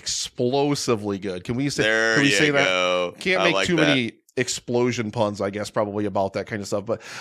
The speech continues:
Speaker 1: like, like I said, to take an event like that, but I, I disagree with you. I think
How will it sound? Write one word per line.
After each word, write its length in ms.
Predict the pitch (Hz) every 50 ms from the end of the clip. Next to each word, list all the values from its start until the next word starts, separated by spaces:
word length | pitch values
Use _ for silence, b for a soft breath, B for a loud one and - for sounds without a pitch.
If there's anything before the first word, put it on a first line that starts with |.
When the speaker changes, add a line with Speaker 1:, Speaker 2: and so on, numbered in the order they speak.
| B B -
Speaker 1:
like, 240 | 160 190 196 - 233
like 160 | 226 226 220
I 80 | 196
said, 240 | 165 - 214 170 131
to 100 | - 160
take 240 | - - 196 208 -
an 100 | 208 175
event 280 | 160 120 160 175 - 156
like 160 | 143 123 -
that, 220 | 139 127 - -
but 160 | 139 139 - -
I, 320 | 135 147 170 202 214 - - -
I 220 | 131 131 147 165
disagree 520 | 160 139 170 170 170 - 156 127 143 160 156
with 160 | 139 120 104
you. 160 | 104 - - _ -
I 260 | 143 143 165 208 190
think 440 | - - 131 110 101 101 101 -